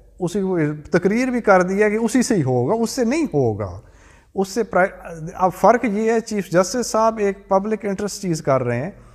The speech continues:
क्योंकि वो एग्जीक्यूटिव अथॉरिटी नहीं है। प्राइम मिनिस्टर साहब एग्जीक्यूटिव अथॉरिटी है। प्राइम मिनिस्टर जो पब्लिक बयान देता है वो होता है पब्लिक पॉलिसी,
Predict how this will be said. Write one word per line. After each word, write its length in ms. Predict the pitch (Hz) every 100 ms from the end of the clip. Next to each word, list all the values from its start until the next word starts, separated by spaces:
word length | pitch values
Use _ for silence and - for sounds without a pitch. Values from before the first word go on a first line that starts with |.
| - _
क्योंकि 220 | - 175 180
वो 200 | 196 190
एग्जीक्यूटिव 540 | 139 147 160 202 202
अथॉरिटी 400 | 170 170 185 196
नहीं 260 | 156 175 135
है। 360 | 101 90 - - - _ -
प्राइम 240 | 156 165
मिनिस्टर 360 | 160 208 - 247
साहब 320 | - 226 226
एग्जीक्यूटिव 580 | 190 147 190 247 220 156
अथॉरिटी 380 | 143 131 127
है। 80 | 143
प्राइम 280 | 139 151 147
मिनिस्टर 360 | 160 190 240 214
जो 240 | 175 202
पब्लिक 440 | 196 160 180 196
बयान 580 | 151 123 131 147 180 165
देता 400 | 127 127 - 180
है 200 | 165 190
वो 420 | 185 151 180 151
होता 240 | 135 135 160
है 140 | 170 185
पब्लिक 400 | 147 151 175 175
पॉलिसी, 480 | 170 202 180 143 104